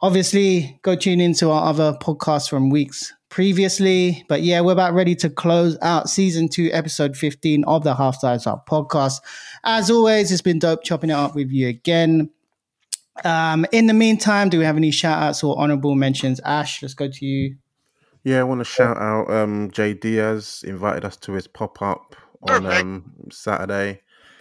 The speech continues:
Speaker 2: which was fire. One, it was in a bubble tea shop, which is my <laughs> favorite. <laughs> And
Speaker 1: <laughs>
Speaker 2: cool, it was just, just good to see Mo. Shout out Mike as well, and to s-, and to meet, um,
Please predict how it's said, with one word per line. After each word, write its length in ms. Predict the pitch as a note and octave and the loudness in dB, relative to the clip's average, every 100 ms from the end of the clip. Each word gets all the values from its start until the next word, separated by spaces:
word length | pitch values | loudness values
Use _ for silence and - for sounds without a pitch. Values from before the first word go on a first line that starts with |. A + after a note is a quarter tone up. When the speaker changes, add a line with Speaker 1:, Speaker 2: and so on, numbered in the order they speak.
| _ _ _ _ | _ _ _ _
Speaker 2:
which 180 | - - | -10 -10
was 100 | F#2 | -10
fire. 360 | - G2 F#2+ G2 G2+ | -4 -2 -2 -4 -4
One, 240 | G#2+ A2+ | -4 -2
it 60 | A2 | -4
was 120 | G#2 | -6
in 80 | G#2+ | -2
a 40 | |
bubble 240 | A2 G2 | -2 -2
tea 160 | G2 G#2+ | -4 -8
shop, 240 | - D#2+ | -4 -4
which 160 | E2+ F#2+ | -4 -12
is 100 | F#2 | -6
my 120 | G#2 | -6
<laughs> 120 | - | -2
favorite. 420 | A2+ G#2 G#2 A#2 - - | 0 0 0 0 -2 -4
<laughs> 160 | - - - - - - C3+ | -4 -4 -20 -20 -20 -6 -2
And 260 | A2 F3 | 0 0
Speaker 1:
<laughs> 20 | |
Speaker 2:
cool, 220 | B2+ A#2 G#2+ | 2 2 2
it 20 | |
was 120 | G#2+ | 0
just, 180 | A2 G2 | -2 -4
just 340 | A2+ - - - | -8 -8 -10 -6
good 180 | G2+ - | -6 -6
to 80 | G#2 | -8
see 280 | - G#2+ | -4 -4
Mo. 440 | G2 G#2 G2+ G#2 G2+ | -2 -2 0 -2 -4
Shout 240 | - G#2 | -6 -4
out 140 | F2+ F2 | -4 -4
Mike 300 | G2 F#2+ G2+ | -6 -6 -8
as 120 | F2+ | -4
well, 180 | F#2+ F2+ | -4 -4
and 160 | F2+ | -8
to 80 | G2 | -12
s-, 140 | - - | -12 -8
and 160 | G2 F#2 | -8 -8
to 100 | F#2 | -8
meet, 260 | F#2 F#2 | -6 -6
um, 440 | - F2 F#2 F2+ | -6 -8 -6 -8